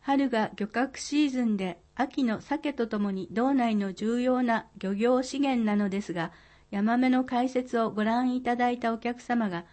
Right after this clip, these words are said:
「ヤマメってサクラマスと同じだったなんて知らなかった」と話すのをよく耳にします。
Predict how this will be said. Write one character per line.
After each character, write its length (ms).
「ヤ 120
マ 160
メ 140
っ 20
て 260
サ 160
ク 120
ラ 100
マ 160
ス 80
と 220
同 180
じ 120
だ 120
っ 60
た 120
な 160
ん 80
て 200
知 180
ら 100
な 140
か 120
っ 140
た」 140
と 140
話 340
す 60
の 240
を 80
よ 140
く 160
耳 240
に 140
し 140
ま 140
す。 120